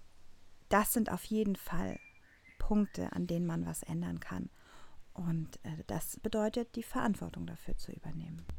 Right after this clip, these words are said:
Und dann kommt als nächstes natürlich die Umsetzung. Das heißt, ähm, du hast dir überlegt, wer du gerne sein möchtest. Du hast dir überlegt, was du ändern möchtest. Und jetzt kommt natürlich der Punkt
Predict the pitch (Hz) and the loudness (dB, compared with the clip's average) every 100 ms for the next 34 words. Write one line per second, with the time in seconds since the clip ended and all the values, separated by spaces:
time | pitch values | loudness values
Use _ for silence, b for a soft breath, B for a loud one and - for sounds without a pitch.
0 | B B B B B B - 269 226 - | B B B B B B 10 10 10 4
1 | 143 190 294 - - 262 262 220 - 185 | 0 2 0 -4 2 8 8 6 2 2
2 | 165 - 208 - 226 - 240 - 226 254 | 2 0 -4 0 0 0 -2 0 4 6
3 | 247 196 - 160 156 B B B B - | 6 4 0 -2 -4 B B B B 2
4 | 233 - 226 190 - - - - - - | 2 4 0 -2 -4 -10 -10 -18 -20 -8
5 | - 196 190 185 190 - - - - - | 0 2 4 2 -2 -8 -20 -20 -20 -20
6 | - 214 202 220 202 196 185 185 196 196 | 0 4 6 6 4 4 2 2 0 2
7 | 202 196 220 196 196 202 196 - 277 233 | 2 2 2 2 4 2 6 4 6 2
8 | 196 - - 202 196 190 190 196 - B | 0 0 -2 2 2 2 0 -4 -10 B
9 | B B 208 - 226 170 165 170 170 - | B B -2 2 2 4 4 2 0 0
10 | 247 254 - 190 180 - - 202 196 - | 0 0 2 2 2 -2 0 0 0 0
11 | 208 - 208 - 208 202 - | 2 2 2 4 6 6 2